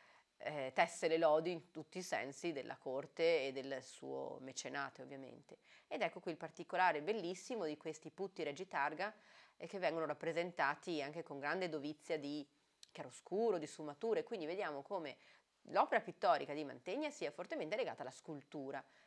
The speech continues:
È un'opera che, mm, sembra rappi-, rappresentare figure scultoree, in un certo senso,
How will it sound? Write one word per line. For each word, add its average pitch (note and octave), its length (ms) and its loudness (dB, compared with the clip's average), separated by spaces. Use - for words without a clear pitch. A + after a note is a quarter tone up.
È - 80 -6
un'opera A#3 440 2
che, G3 440 2
mm, F3 480 -4
sembra C4 800 4
rappi-, G3 440 -2
rappresentare A#3 960 2
figure G#3 360 2
scultoree, E3 920 0
in D#3+ 80 -6
un D3+ 80 -6
certo D#3 300 -6
senso, C#3+ 560 -2